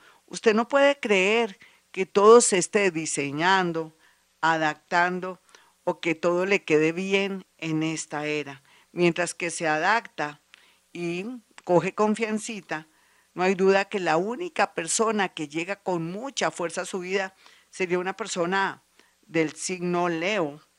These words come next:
o alguien de Sagitario que es muy opuesto a usted, que mientras que usted es frío, desconfiado o desconfiada, esa persona viene con mucha seguridad,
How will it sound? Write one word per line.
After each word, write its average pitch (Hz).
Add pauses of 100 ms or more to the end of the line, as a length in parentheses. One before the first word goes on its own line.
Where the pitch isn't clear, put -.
(1080)
o 151
alguien 190
de 151
Sagitario 180
que 151
es 151
muy 226
opuesto 170
a 170
usted, 180
que 170
mientras 156
que 165
usted 180
es 170
frío, 190
desconfiado 165
o 156
desconfiada, 160 (400)
esa -
persona 202
viene 190
con 180
mucha 160
seguridad, 151